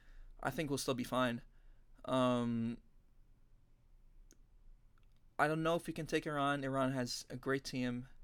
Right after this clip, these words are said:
Kazakhstan, I believe that we can take him. Um, and Qatar, I definitely think we can take him. The biggest thing right now is the players that stepped in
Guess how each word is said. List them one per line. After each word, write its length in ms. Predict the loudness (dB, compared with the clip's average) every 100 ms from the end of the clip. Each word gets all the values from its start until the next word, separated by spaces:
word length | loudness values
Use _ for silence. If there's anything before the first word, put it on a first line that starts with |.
| -18 -20 -20 -2
Kazakhstan, 460 | 0 2 0 2 2
I 60 |
believe 380 | 4 4 4 6
that 120 | 4
we 80 | 2
can 140 | -2
take 180 | -2 -4
him. 220 | -4 -6 -8 -16 -20 -20 -20 -20 -18 -2
Um, 580 | 2 4 4 2 0 -4 -16 -20 -20 -20 -20 -20 -6 0
and 340 | 2 2 0 -8 -18 -18 -18 -20 -20 -20 -20 -10
Qatar, 380 | -8 2 4 4
I 20 |
definitely 500 | 4 4 4 4 -4
think 220 | -4 -8
we 60 | -8
can 120 | -8
take 200 | -8 -6
him. 200 | -6 -8 -12 -20 -20 -20 -20 -20 -18 -18 -20 -20 -20 -20 -20 -20 -20 -20 -20 -20 -4
The 100 | 2
biggest 240 | 6 6 6
thing 140 | 6
right 120 | 8
now 260 | 10 10 10
is 320 | 8 4 2 -10 -20 -20 -18 -6
the 120 | -4
players 400 | 2 8 8 8
that 140 | 6 2
stepped 440 | 6 8 8 4
in 500 | 0 4 4 4 -2